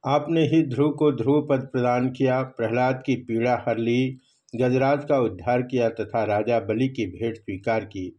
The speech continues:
आपको बारंबार नमस्कार है। द्रौपदी का चीर बढ़ाकर उसकी लाज बचाने वाले आप, श्रीहरि को नमस्कार है। विष, अग्नि और वनवास से पांडवों की रक्षा करने वाले पांडव सहायक,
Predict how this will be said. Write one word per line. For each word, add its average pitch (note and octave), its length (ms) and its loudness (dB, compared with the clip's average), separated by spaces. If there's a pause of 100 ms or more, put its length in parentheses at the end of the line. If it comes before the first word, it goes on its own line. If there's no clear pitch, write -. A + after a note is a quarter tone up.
(400)
आपको C3 340 0
बारंबार G#2+ 640 0
नमस्कार G2+ 520 -4
है। F#2+ 160 -8 (420)
द्रौपदी C3+ 500 2
का D#3 200 2
चीर C3+ 320 0
बढ़ाकर A#2+ 720 0 (300)
उसकी C#3 320 0
लाज A#2+ 280 2
बचाने A2 520 -2
वाले G#2 300 -2 (120)
आप, A#2 380 -4 (340)
श्रीहरि C#3 400 2
को C#3 160 -2
नमस्कार G#2 640 -4
है। F#2+ 140 -12 (460)
विष, D3 280 0
अग्नि C3+ 640 0
और A2+ 480 -2 (580)
वनवास B2 500 2
से A#2 300 -4 (520)
पांडवों C3 460 2
की D#3+ 160 0
रक्षा B2 360 -2
करने B2 340 -2
वाले A2 320 2
पांडव G#2+ 500 -2
सहायक, A2 580 -2